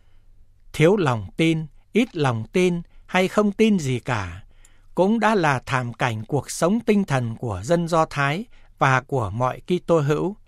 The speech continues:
Như Thánh Phaolô nêu bật trong chương chín câu một tới câu năm thư gửi tín hữu Roma. Tình trạng sống ấy là niềm đau triền miên khắc khoải,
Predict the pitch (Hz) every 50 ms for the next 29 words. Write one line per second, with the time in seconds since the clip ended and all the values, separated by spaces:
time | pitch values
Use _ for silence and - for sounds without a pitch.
0 | - _ - - - _ _ _ - - 180 185 180 175 170 - 170 170 208 233
1 | - - 190 185 180 175 180 180 175 185 196 202 202 180 147 131 110 - - -
2 | - 175 170 170 156 - - 180 170 165 - - 165 165 180 233 226 - 196 196
3 | 185 175 151 131 117 107 - - - 196 208 - 190 185 175 180 180 175 175 170
4 | 160 - 180 180 175 151 143 123 101 87 85 - - 147 175 190 151 160 180 196
5 | 165 160 160 156 147 147 143 139 135 131 - - - _ - - _ _ _ _
6 | _ - _ - - - _ _ _ - - 175 160 156 147 - 160 147 143 143
7 | 143 - - 180 220 262 220 165 180 220 269 294 214 156 139 135 131 131 135 127
8 | 123 120 110 113 170 185 196 185 180 - - - 127 117 104 95 101 135 175 175
9 | 170 160 - 202 214 - - 139 127 113 107 95 82 92